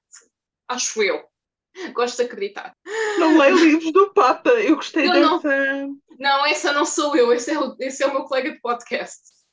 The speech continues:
Speaker 1: Há que fazer aqui a distinção, antes que as pessoas vão ver a descrição do, do episódio de janeiro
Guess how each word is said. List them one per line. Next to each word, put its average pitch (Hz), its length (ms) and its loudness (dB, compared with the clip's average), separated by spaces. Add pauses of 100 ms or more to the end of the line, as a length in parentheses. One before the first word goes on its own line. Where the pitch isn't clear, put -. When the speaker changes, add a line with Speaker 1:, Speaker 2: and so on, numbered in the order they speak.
(500)
Speaker 1:
Há 302 140 0
que - 80 -12
fazer 302 240 -4
aqui 294 220 -4
a 269 60 -10
distinção, 254 480 -6
antes 196 160 -10
que 240 60 -8
as 247 60 -14
pessoas 277 180 -10
vão 254 140 -4
ver 247 120 -2
a 247 60 -2
descrição 262 800 -6
do, 220 460 0
do 233 80 -6
episódio 247 380 -2
de 233 60 -10
janeiro 208 400 -6